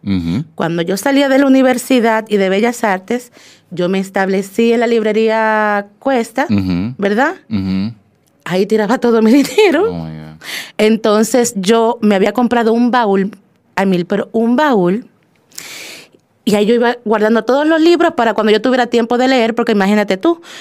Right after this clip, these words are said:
Speaker 2: yo estaba en la universidad en la mañana hasta la una de la tarde,
Speaker 1: Ujú.
Speaker 2: y a las dos de la tarde yo tenía que estar en Bellas Artes hasta las ocho.
Speaker 1: Sí.
Speaker 2: Entonces,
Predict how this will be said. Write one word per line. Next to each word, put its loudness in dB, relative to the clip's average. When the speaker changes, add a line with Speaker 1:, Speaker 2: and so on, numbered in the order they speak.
Speaker 2:
yo 2
estaba 0
en 2
la 2
universidad 0
en 0
la 2
mañana 0
hasta -2
la 2
una 2
de 2
la 0
tarde, -2
Speaker 1:
Ujú. -12
Speaker 2:
y 0
a 2
las -2
dos 0
de 0
la 0
tarde 0
yo 0
tenía 0
que -2
estar -2
en 0
Bellas 0
Artes -2
hasta -4
las -2
ocho. -8
Speaker 1:
Sí. -10
Speaker 2:
Entonces, 0